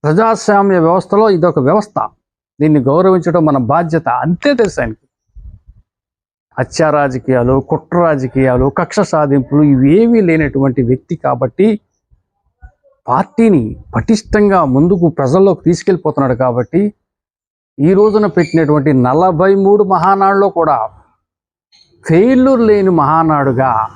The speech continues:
ఫెయిల్యూర్ లేని కార్యక్రమంగా, దిగ్విజయంగా మహానాడులు మరి, ఆ, విజయవంతం అవుతున్నాయి, సక్సెస్ అవుతున్నాయంటే దీనికి కారణం ఆనాడు అన్న నందమూరి తారక రామారావు ప్రారంభించినప్పటి నుంచి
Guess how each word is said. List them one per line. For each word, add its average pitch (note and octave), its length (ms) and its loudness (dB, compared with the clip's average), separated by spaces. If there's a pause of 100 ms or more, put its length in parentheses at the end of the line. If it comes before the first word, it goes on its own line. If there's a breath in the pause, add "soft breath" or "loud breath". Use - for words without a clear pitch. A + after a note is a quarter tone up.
(380)
ఫెయిల్యూర్ A3+ 460 2
లేని F#3 200 2
కార్యక్రమంగా, D3+ 720 -2
దిగ్విజయంగా F#3 880 -2
మహానాడులు F3 560 0 (500)
మరి, C#3 320 -2 (760)
ఆ, C3 380 0
విజయవంతం F#3+ 560 0
అవుతున్నాయి, D#3 380 0
సక్సెస్ D#3 400 -6
అవుతున్నాయంటే C#3+ 760 0 (460)
దీనికి B2+ 360 -2
కారణం D#3+ 500 -2 (380)
ఆనాడు C#3+ 540 0 (840)
అన్న D#3 220 2
నందమూరి D#3 540 2
తారక D3+ 300 0
రామారావు C#3+ 420 0
ప్రారంభించినప్పటి C3+ 840 -4
నుంచి A#2 140 -12